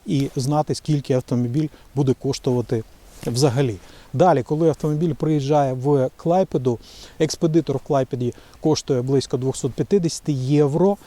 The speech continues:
доставка з Клайпеди в Україну коштує близько шістсот євро, сто п'ятдесят доларів коштує брокер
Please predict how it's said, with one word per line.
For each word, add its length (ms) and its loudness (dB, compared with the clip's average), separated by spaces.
доставка 600 2
з 60 -6
Клайпеди 500 0
в 180 -2
Україну 640 0
коштує 440 0
близько 380 -2
шістсот 600 -2
євро, 400 2
сто 240 2
п'ятдесят 480 -2
доларів 460 2
коштує 440 2
брокер 560 2